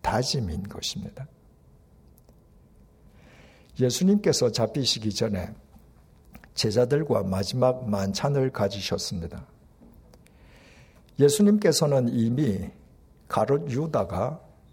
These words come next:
당신을 배신할 줄 알고 계셨습니다. 밤이 깊어지자 가룟 유다가 먼저 자리를 떴습니다.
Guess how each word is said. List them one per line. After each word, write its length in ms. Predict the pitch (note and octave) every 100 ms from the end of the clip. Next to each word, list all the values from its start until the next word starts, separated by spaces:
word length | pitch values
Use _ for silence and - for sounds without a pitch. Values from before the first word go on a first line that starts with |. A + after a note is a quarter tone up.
| - -
당신을 720 | A2+ G#2 G#2 D#3+ D#3 G#2+ G#2
배신할 680 | - F#2+ G2+ D3+ C#3 B2 A#2+
줄 220 | - A#2+
알고 340 | F#2+ F#2 G2 A2+
계셨습니다. 760 | - E2+ - D#2+ - F#2 G2 - - - - - - _ _ - _ _ _ - - - -
밤이 300 | C#3 D#3+ F3
깊어지자 840 | F3 C#3 - A#2 A2 A#2 - G#2+ - - - _ -
가룟 380 | - A#2+ C#3+ C3+
유다가 680 | C3+ C#3 G#2 G#2 B2 B2+ -
먼저 640 | G#2 G#2+ G#2 C#3+ C#3 - -
자리를 640 | G#2 A#2 C3+ B2 G2 -
떴습니다. 640 | - - G#2 E2+ E2 -